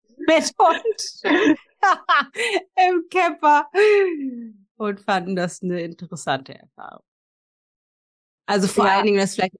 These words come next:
Speaker 2: bisschen auch anders, wo ihr jetzt unterwegs seid, weil wir hatten ja einfach auch nicht besonders tolles Wetter. Das ist natürlich dann
Speaker 1: Genau.
Speaker 2: ein bisschen, oh, ein
Speaker 1: Das
Speaker 2: bisschen
Speaker 1: Wetter auf jeden
Speaker 2: schwieriger,
Speaker 1: Fall und
Speaker 2: aber
Speaker 1: das Alter der Kinder, glaub ich, macht's auch noch mal
Speaker 2: Ja.
Speaker 1: schwieriger.
Speaker 2: Ja,
Speaker 1: Also
Speaker 2: mit
Speaker 1: meine
Speaker 2: zwölf
Speaker 1: sind
Speaker 2: und
Speaker 1: ja
Speaker 2: sechzehn braucht man auch
Speaker 1: Ja.
Speaker 2: mehr
Speaker 1: Genau.
Speaker 2: Platz.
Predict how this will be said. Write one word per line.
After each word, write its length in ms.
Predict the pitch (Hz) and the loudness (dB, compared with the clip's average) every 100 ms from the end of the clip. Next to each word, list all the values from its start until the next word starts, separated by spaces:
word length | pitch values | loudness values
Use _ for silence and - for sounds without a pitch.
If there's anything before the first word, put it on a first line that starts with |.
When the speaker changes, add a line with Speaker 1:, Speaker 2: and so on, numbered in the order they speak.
| - | -16
Speaker 2:
bisschen 160 | - | -10
auch 100 | 180 | -6
anders, 320 | - 185 185 - | -2 0 -2 -4
wo 140 | 180 | -6
ihr 60 | 190 | -4
jetzt 140 | 185 | -6
unterwegs 380 | 170 175 175 185 | -8 -8 -8 -4
seid, 120 | 160 | -6
weil 140 | 160 156 | -6 -10
wir 120 | 165 | -12
hatten 180 | 170 160 | -12 -10
ja 80 | - | -12
einfach 200 | - - | -12 -14
auch 80 | 165 | -12
nicht 200 | 165 - | -12 -12
besonders 320 | - 165 165 | -10 -10 -10
tolles 320 | - - - | -12 -14 -10
Wetter. 240 | 160 160 | -10 -8
Das 120 | 160 143 | -12 -12
ist 60 | |
natürlich 280 | - - 165 | -16 -16 -10
dann 80 | - | 0
Speaker 1:
Genau. 220 | 233 202 | 2 2
Speaker 2:
ein 60 | 175 | 0
bisschen, 100 | 151 | -4
oh, 80 | 151 | -20
ein 80 | _ _ _ _ _ _ _ _ _ | _ _ _ _ _ _ _ _ _
Speaker 1:
Das 60 | 160 196 | -4 -2
Speaker 2:
bisschen 40 | 202 | 0
Speaker 1:
Wetter 160 | 196 208 | 2 0
auf 80 | |
jeden 120 | 233 220 | 0 0
Speaker 2:
schwieriger, 20 | |
Speaker 1:
Fall 120 | 214 | 0
und 60 | 220 | 0
Speaker 2:
aber 40 | |
Speaker 1:
das 160 | 208 - | -2 0
Alter 280 | 202 220 185 | 0 2 0
der 120 | 196 | 0
Kinder, 360 | - 220 196 170 | 0 0 0 0
glaub 160 | 160 | -4
ich, 100 | 165 | -6
macht's 200 | 170 - - | -12 -14 -6
auch 80 | |
noch 100 | 175 | -2
mal 20 | 190 | 0
Speaker 2:
Ja. 200 | 185 185 | 0 -2
Speaker 1:
schwieriger. 380 | 170 - 170 - _ _ _ _ | -6 -12 -12 -12 _ _ _ _
Speaker 2:
Ja, 120 | 190 | -2
Speaker 1:
Also 140 | 185 185 | 2 4
Speaker 2:
mit 80 | 185 | 4
Speaker 1:
meine 80 | |
Speaker 2:
zwölf 100 | 196 190 | 4 4
Speaker 1:
sind 80 | |
Speaker 2:
und 60 | 196 | 4
Speaker 1:
ja 80 | 190 | 2
Speaker 2:
sechzehn 400 | 185 - 196 180 | -2 -12 -20 _
braucht 200 | 185 180 | -4 -2
man 140 | 180 | -4
auch 80 | 175 | 2
Speaker 1:
Ja. 120 | 202 180 | 2 2
Speaker 2:
mehr 240 | 175 175 _ _ _ _ _ _ _ _ | -2 -8 _ _ _ _ _ _ _ _
Speaker 1:
Genau. 260 | 185 170 165 | -4 -2 -2
Speaker 2:
Platz. 440 | 185 190 - - | -4 -6 -8 -20